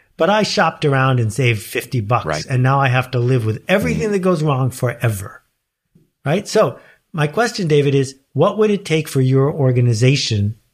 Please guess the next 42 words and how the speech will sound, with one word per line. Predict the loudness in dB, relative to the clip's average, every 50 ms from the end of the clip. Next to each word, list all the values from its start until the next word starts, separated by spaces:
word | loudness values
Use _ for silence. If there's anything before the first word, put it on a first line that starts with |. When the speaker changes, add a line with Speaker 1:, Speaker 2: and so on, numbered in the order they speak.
| _ _
Speaker 1:
to | 0
have | 2 2 2
a | 2
sheet | 0 0 0 0 0
of | 0
paper | 0 0 0 0 0 -2 -2
like | -2 -2 -4 -4 -4
that | -4 -2 -2 -2 -2 -4
one? | -8 -10 -10 _ _ _ _ _ _ _ _ _ _ _ _ _ _ _ _ _
Or | -6 -6 -4 -4 -2 0 0 0 0 -2 -6 -14 -20 _ _ _
let's | -4 -4 -2 -2
just | -6 -6 -4 -2
think | -2 0 0
about | 0 0 0 -2 -2 -4 -10 _ _ _ _ _
how | _ -6 -2 0 0 0 0 -2 -4 -10 -16 _
the | -6 -2 0 2
Internet | 2 2 2 2 2 0
of | 0 -2
Things | 0 0 0 2 2 2
and | 0 0
technology | 0 -2 0 2 2 2 2 2 0 -2 -4
changes, | -4 -4 -4 -4 -6 -8 -12 -8
because | -6 -6 0 2 0 0 0 -6 -16 -20 -20 -20 -20 _ _ _ _
you | 0 2 2
didn't | 4 2 2
sign | 2 0 0 0 0 2
up | 4 4 4 2 0 -2 -14 -20 _ _ _ _ _
to | -12 -10 -4
understand | -2 -2 -2 -2 -4 -6 -6 -4 -4 -2 -2 -2 -4
T | -6 -10 -10
C | -10 -12 -14
P | -8 -6 -4
I | -4 -4
P | -4 -6 -4 -2 -2 -2 -2 -4 -6 -10 _ _ _ _
and | -2 0 0 0 0 -2
always | -2 0 0 2 2 0 0 0
on | 0 0 0 0 0
and | 2 2 2
the | 0
rest | 0 -2 -2 -2
of | 0 2
it. | 2 0 0 -6 -16